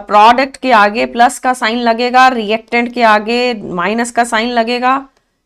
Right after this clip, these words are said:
टू upon D, टू into D upon D T of O two। ठीक है, तो अब देखो एन टू ओ फ़ाइव के लिए वैल्यू दी है के वन,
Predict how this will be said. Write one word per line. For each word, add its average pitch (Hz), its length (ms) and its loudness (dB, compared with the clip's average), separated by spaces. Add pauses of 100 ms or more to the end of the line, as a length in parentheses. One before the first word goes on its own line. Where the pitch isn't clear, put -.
(180)
टू 254 200 -2
upon 226 400 0
D, 196 140 -6 (800)
टू 262 260 -2
into 233 360 -4
D 226 120 -4 (100)
upon 208 240 -4
D 185 220 -10
T 196 120 -8
of 208 200 -4
O 165 100 -8 (120)
two। 202 120 -8 (1400)
ठीक 220 140 -6
है, 392 160 0 (300)
तो 240 60 -4 (140)
अब 262 200 4
देखो 294 500 0 (1300)
एन 262 280 0
टू 339 220 2
ओ 359 60 6
फ़ाइव 277 460 2
के 277 80 -2
लिए 269 240 -2
वैल्यू 233 340 2
दी 226 240 -4
है 220 320 2
के 233 360 0
वन, 277 420 2